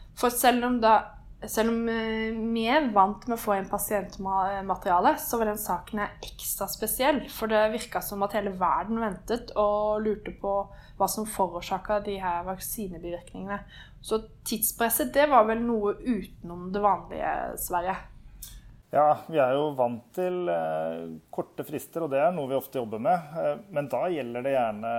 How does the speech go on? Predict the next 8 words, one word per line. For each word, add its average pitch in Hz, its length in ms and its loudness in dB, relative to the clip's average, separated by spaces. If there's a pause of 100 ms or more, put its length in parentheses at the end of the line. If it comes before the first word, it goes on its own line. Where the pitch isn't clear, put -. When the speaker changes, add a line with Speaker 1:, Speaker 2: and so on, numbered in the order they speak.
(280)
Speaker 2:
mindre 131 480 -4
eksperimenter 139 640 -6
eller 131 140 -8
små 139 240 -4
endringer 120 380 -2
i - 20 -6
manuskript. 131 920 -8
Men 143 180 -4